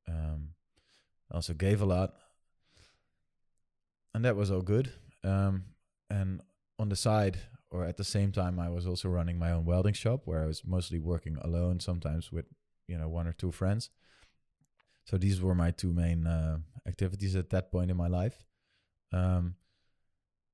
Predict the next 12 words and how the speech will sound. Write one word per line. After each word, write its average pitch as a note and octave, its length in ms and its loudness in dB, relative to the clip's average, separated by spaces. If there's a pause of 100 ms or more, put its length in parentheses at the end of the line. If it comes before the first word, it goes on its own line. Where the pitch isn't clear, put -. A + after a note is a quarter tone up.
(280)
yeah, E3+ 280 2
and, B2+ 180 0
and C3+ 140 4
the B2+ 60 6
reason C3+ 340 6
I A#2 120 4
started B2+ 360 4
my A2 140 2
own B2+ 200 4
thing G2+ 260 0
is, - 220 -4
is, - 460 -2